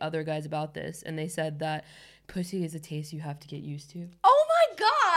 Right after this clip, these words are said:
Speaker 2: God!
Speaker 1: It is
Speaker 2: Oh
Speaker 1: its
Speaker 2: my
Speaker 1: own
Speaker 2: God.
Speaker 1: taste. And
Speaker 2: Yeah,
Speaker 1: so it's,
Speaker 2: because
Speaker 1: like, it's not a
Speaker 2: dick
Speaker 1: ba-
Speaker 2: is, like,
Speaker 1: Yeah,
Speaker 2: you know,
Speaker 1: no,
Speaker 2: the
Speaker 1: no,
Speaker 2: best.
Speaker 1: but not, but not that it's, like, a, in a bad way, but they're just like,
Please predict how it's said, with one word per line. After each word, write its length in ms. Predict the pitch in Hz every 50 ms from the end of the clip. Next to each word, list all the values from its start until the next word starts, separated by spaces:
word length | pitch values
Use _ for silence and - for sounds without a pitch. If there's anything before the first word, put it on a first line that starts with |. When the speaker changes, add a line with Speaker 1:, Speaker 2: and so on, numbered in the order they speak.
| 311 285 269 233
Speaker 2:
God! 120 | 220 214
Speaker 1:
It 120 | 226 214
is 100 | 214 226 240
Speaker 2:
Oh 180 | 302 311 208 415
Speaker 1:
its 80 | -
Speaker 2:
my 160 | 202 196 190 190
Speaker 1:
own 140 | 190 196
Speaker 2:
God. 340 | 196 202 339 349 339 277 214 190
Speaker 1:
taste. 380 | 190 185 170 170 190 202 - -
And 80 | 214
Speaker 2:
Yeah, 220 | 269 294 302 277 240
Speaker 1:
so 80 | 196 202
it's, 120 | 214 220
Speaker 2:
because 80 | 208 277
Speaker 1:
like, 100 | 233 208
it's 140 | 214 214 226
not 100 | 247 247
a 20 | 262
Speaker 2:
dick 160 | 262 220 175
Speaker 1:
ba- 60 | 247 202
Speaker 2:
is, 200 | 190 185 185 -
like, 220 | 196 175 175 - 233
Speaker 1:
Yeah, 220 | 233 320 339 302
Speaker 2:
you 60 | 285 320
know, 60 | 311
Speaker 1:
no, 120 | - - -
Speaker 2:
the 40 |
Speaker 1:
no, 60 | 269 285
Speaker 2:
best. 220 | 339 330 - -
Speaker 1:
but 60 | 302 294
not, 280 | 277 277 302 311 254
but 100 | 240 262 254
not 220 | 254 254 269 -
that 140 | 285 277 262
it's, 140 | 247 247 254
like, 120 | 226 208
a, 180 | 185 196 196 -
in 120 | 190 208
a 60 | 190
bad 260 | 185 226 247 294 311
way, 140 | 240 190 185
but 160 | 180 185 185
they're 100 | 180 185
just 180 | 185 190 185 -
like, 240 | 190 175 175 175